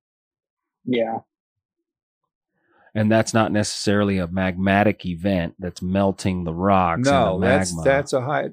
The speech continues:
Speaker 3: a hydrothermal alteration.
Speaker 2: It's hot water.
Speaker 3: Yeah.
Speaker 2: Vaporizing gases,
Speaker 3: Well,
Speaker 2: making
Speaker 3: recrystallizing. It's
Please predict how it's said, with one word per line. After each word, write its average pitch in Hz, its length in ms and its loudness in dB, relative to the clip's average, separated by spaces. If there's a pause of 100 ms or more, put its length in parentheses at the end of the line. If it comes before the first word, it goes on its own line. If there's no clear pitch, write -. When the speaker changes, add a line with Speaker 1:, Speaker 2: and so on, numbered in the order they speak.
Speaker 3:
a 127 140 -10
hydrothermal 131 720 0
alteration. 113 1080 -6 (180)
Speaker 2:
It's 90 120 -12
hot - 440 2
water. 85 480 0 (120)
Speaker 3:
Yeah. 113 380 -8 (240)
Speaker 2:
Vaporizing 90 1300 0 (840)
gases, 87 1000 -4
Speaker 3:
Well, 123 400 2
Speaker 2:
making 156 220 4
Speaker 3:
recrystallizing. 104 960 -4
It's - 200 -20